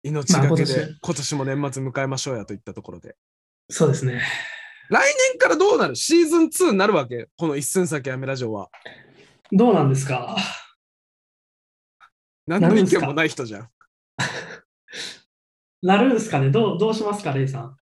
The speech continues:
Speaker 2: ちなみに。
Speaker 1: シーズンツーでいきます？来年からは。
Speaker 2: 行きましょうか。
Speaker 1: はい。
Speaker 2: ちなみに、いつからですかね？自分らが収録したのは。その第一回は。
Speaker 1: いやいやいやいや、第一回は、えっと、
Speaker 2: 去年か。
Speaker 1: 去年の、えっと、
Speaker 2: うん。
Speaker 1: 年末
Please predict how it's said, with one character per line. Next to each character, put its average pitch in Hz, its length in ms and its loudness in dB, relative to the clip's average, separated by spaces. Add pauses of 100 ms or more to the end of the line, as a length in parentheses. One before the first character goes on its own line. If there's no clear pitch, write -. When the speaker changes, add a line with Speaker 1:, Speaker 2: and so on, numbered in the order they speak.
Speaker 2:
ち 135 120 -8
な 127 60 -6
み 123 60 -10
に。 120 60 -10
Speaker 1:
シ 151 80 -2
ー 151 40 -4
ズ 147 100 -6
ン 151 60 -6
ツ 156 120 -6
ー - 20 -4
で 123 80 -6
い 107 40 -8
き 123 100 -12
ま 120 80 -10
す？ - 160 -18 (180)
来 117 160 -10
年 101 140 -14
か 90 80 -18
ら 90 80 -20
は。 - 140 -20 (180)
Speaker 2:
行 151 100 2
き - 20 2
ま 143 60 2
し 151 60 2
ょ 143 40 2
う - 20 2
か。 - 340 -4 (280)
Speaker 1:
は - 160 -20
い。 - 40 -20 (500)
Speaker 2:
ち - 80 -4
な 240 60 6
み 254 180 4
に、 208 160 2
い 196 80 2
つ - 120 -8
か 359 140 4
ら 294 60 6
で 190 60 4
す - 100 -4
か 156 80 2
ね？ 151 100 2
自 143 140 2
分 170 160 6
ら 165 80 2
が 135 80 0
収 165 220 4
録 160 240 -2
し - 120 -6
た 147 100 -4
の 120 120 -4
は。 120 200 -12 (140)
そ - 120 -6
の 147 80 0
第 175 340 2
一 - 80 -16
回 165 220 -2
は。 - 280 -8 (800)
Speaker 1:
い 233 40 0
や 247 120 4
い 226 40 4
や 214 120 4
い 196 60 4
や 185 100 2
い 180 60 2
や、 160 160 0 (220)
第 294 120 2 (180)
一 170 100 -4 (140)
回 180 220 2
は、 135 380 -2
え 139 60 -6
っ 135 60 -12 (120)
と、 147 100 -4
Speaker 2:
去 233 100 0
年 349 140 4
か。 - 0 -
Speaker 1:
去 - 140 4
年 156 160 0
の、 139 400 -2 (200)
え 131 100 -8
っ 127 40 -8
と、 135 160 0
Speaker 2:
う 127 40 0
ん。 - 20 0
Speaker 1:
年 208 160 2 (240)
末 208 220 0